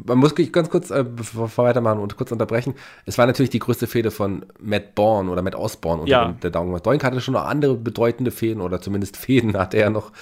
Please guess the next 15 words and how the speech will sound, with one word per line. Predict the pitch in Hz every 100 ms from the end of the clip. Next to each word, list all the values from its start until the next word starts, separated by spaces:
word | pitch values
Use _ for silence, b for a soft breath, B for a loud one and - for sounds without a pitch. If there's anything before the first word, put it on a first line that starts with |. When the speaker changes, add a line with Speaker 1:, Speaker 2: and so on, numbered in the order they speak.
| B B
Speaker 1:
ähm, | 107 104 101 B B
tatsächlich | - 98 104 113
später, | - 101 101 82
aber | 92 78
man | 71 95
erinnert | 92 104 104
sich | 98
natürlich | 101 107 95
am | 101
liebsten | 113 - 101
an | 92
den | 92 92
bösen | 90 98 101
Clown | 92 92 92
und | 90